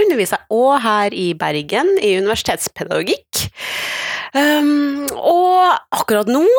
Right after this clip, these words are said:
så er jeg her også fordi at jeg holder på med juryen i Holbergprisen i skolen. Eh, så litt forskjellig sånt. Men så tenker jeg at, eh, det er vel også interessant her at jeg er forsker på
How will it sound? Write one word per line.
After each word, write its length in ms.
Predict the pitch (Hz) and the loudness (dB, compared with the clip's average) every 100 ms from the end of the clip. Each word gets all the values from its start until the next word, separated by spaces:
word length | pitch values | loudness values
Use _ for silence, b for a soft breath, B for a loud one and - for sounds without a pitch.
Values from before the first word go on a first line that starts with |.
| 494 | 4
så 140 | 370 | 2
er 160 | 311 269 | 2 4
jeg 220 | 214 190 | 2 2
her 140 | 208 196 | 0 0
også 320 | 202 196 240 226 | 0 0 0 0
fordi 180 | 247 226 | 0 0
at 100 | 202 196 | 0 -2
jeg 80 | 190 | 0
holder 240 | 233 208 | -2 -2
på 120 | - 151 | -4 -2
med 100 | 175 | -2
juryen 640 | 175 180 156 160 165 175 | -2 -2 -2 -2 0 0
i 40 | |
Holbergprisen 1120 | 170 208 170 170 156 160 151 - 151 143 175 | 0 0 0 0 0 -2 -4 -4 -2 -2 -2
i 80 | 180 | -2
skolen. 760 | - - 254 254 269 523 - - B B B B B - | -2 -2 -4 -2 -2 -2 -4 -14 B B B B B -2
Eh, 340 | 277 277 269 269 | 0 2 0 0
så 260 | - 370 370 370 370 | 0 2 2 2 2
litt 180 | 392 _ _ - | -2 _ _ -6
forskjellig 480 | - 359 330 247 | -2 0 0 0
sånt. 540 | - 226 190 - - - B B B - | 0 0 0 -2 -6 -10 B B B -4
Men 140 | 262 | -2
så 80 | 311 | 0
tenker 300 | 359 339 269 | 0 0 2
jeg 160 | 233 240 | 2 0
at, 240 | _ 269 | _ 0
eh, 500 | 262 254 254 247 247 226 | 2 4 4 4 2 2
det 80 | 269 | 2
er 80 | 254 | 2
vel 100 | - | 2
også 220 | 277 294 | 2 2
interessant 500 | 277 269 277 269 269 | 0 0 0 2 0
her 160 | 247 240 | 2 0
at 100 | 240 | 0
jeg 300 | 226 - 208 | 0 0 2
er 280 | 202 208 208 | 2 2 0
forsker 580 | 254 - - 165 175 - | -2 -4 -2 0 0 0
på 160 | 214 | 2